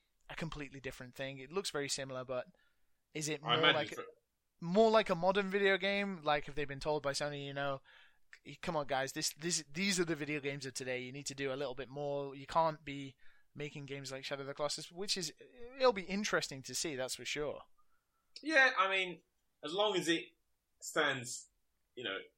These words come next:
Speaker 2: stands onto itself, I think that's the most important thing. 'Cause you can't, what's, if someone says, "Oh, I like Shadow of the Colossus, give me a game like it." Well, Ico. That's it.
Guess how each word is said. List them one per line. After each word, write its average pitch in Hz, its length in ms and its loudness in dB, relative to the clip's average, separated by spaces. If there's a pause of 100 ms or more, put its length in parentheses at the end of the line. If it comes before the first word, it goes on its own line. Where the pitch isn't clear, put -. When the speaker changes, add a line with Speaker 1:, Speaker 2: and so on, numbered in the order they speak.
(120)
Speaker 2:
stands 135 360 0
onto 117 220 0
itself, 101 420 0
I 101 40 -2
think 113 120 -2
that's 117 120 -2
the 113 80 -4
most 98 200 -2
important 92 460 -4
thing. 78 240 -4 (460)
'Cause 123 140 -2
you 123 80 -2
can't, 151 300 2
what's, 143 280 0
if 139 120 -8
someone 156 160 4
says, 135 100 -4
"Oh, 175 160 6
I 147 60 8
like 147 160 4
Shadow 147 160 4
of 143 60 2
the - 20 -12
Colossus, 143 320 -2
give 127 160 -4
me 123 80 -2
a 117 40 -4
game 117 220 2
like 117 300 2
it." 80 160 -6
Well, 104 100 -2
Ico. 90 460 -4 (200)
That's 104 200 0
it. 80 160 -2